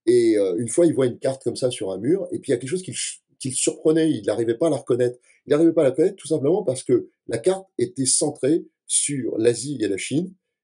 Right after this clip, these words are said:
et puis l'Europe était de, sur le côté, et puis, euh, les États-Unis encore plus loin, et puis il y avait l'Océanie de, de l'autre côté. Parce que ça dépend comment on regarde les choses. Les, les, les, il n'y a pas de civilisation supérieure à une autre,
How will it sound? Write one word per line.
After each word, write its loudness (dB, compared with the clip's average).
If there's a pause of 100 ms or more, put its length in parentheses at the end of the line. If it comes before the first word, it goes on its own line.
(160)
et 2
puis -6
l'Europe 2
était -2
de, -4
sur -4
le -8
côté, 2 (280)
et -2
puis, 0
euh, 2 (140)
les 0
États-Unis 2
encore 0
plus -8
loin, 2
et -4
puis -12
il 6
y 6
avait 6
l'Océanie 0
de, 2
de 0
l'autre 0
côté. -2 (320)
Parce -2
que 2
ça 0
dépend -4
comment 2
on 2
regarde 4
les 0
choses. 2 (500)
Les, 4
les, 2
les, 0
il -10
n'y 4
a 0
pas 2
de 0
civilisation -2
supérieure 0
à -6
une -6
autre, -4